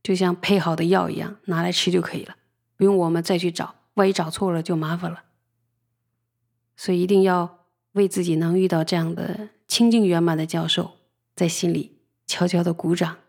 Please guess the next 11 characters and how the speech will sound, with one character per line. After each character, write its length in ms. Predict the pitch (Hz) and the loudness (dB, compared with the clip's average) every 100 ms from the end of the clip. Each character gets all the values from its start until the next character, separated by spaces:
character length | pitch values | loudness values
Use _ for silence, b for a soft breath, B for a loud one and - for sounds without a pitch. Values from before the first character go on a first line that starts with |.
| _ | _
然 140 | - 160 | -6 -4
后 60 | |
感 240 | 165 156 160 | -4 -6 -4
恩 140 | 160 | -6
佛 140 | - | -8
菩 100 | 202 | -12
萨。 260 | - - - _ _ _ _ _ _ _ _ _ _ _ _ _ _ _ _ _ _ _ - | -12 -14 -18 _ _ _ _ _ _ _ _ _ _ _ _ _ _ _ _ _ _ _ 0
如 180 | 185 | 2
果 100 | 190 | 4
没 120 | 170 175 | 2 2
有 320 | 170 170 | 0 -2